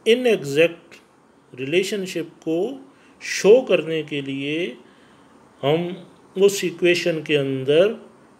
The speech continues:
क्या चेंज लाते हैं, ये हम आपको बताते हैं। अब नए स्लाइड में आप देख रहे हैं, y equal to beta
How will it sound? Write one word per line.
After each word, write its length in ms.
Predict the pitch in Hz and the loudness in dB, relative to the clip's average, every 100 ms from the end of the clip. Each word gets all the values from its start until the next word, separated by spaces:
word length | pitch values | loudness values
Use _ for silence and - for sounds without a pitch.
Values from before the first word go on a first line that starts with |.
| - | 0
क्या 200 | 202 214 | 4 4
चेंज 460 | 214 190 190 185 | 2 0 0 2
लाते 300 | 180 170 185 | 2 2 0
हैं, 420 | 196 196 202 202 | -2 -2 -4 -10
ये 220 | 147 160 156 | -2 0 0
हम 280 | 156 - - | -2 -12 -8
आपको 380 | 147 143 - 143 | -6 -6 -6 -6
बताते 400 | 143 135 131 160 | -2 -2 -2 -4
हैं। 280 | 156 160 - - - - - - - _ - - - | -4 -8 -14 -20 -20 -20 -20 -20 -20 _ -20 -20 -6
अब 80 | 143 | -4
नए 500 | 139 151 180 190 196 - - _ _ - | -2 0 0 0 -6 -18 -20 _ _ -10
स्लाइड 380 | 151 156 170 165 | -2 0 0 -2
में 100 | 165 | -4
आप 140 | 156 | -4
देख 280 | 151 165 156 | -4 -6 -4
रहे 160 | 170 | -6
हैं, 240 | 165 175 - _ - - - _ _ _ _ - | -6 -8 -20 _ -20 -20 -20 _ _ _ _ -8
y 380 | 123 147 196 190 | 2 4 4 0
equal 260 | 185 175 165 | 0 -2 0
to 60 | 170 | -6
beta 340 | 156 156 170 | -6 -4 -2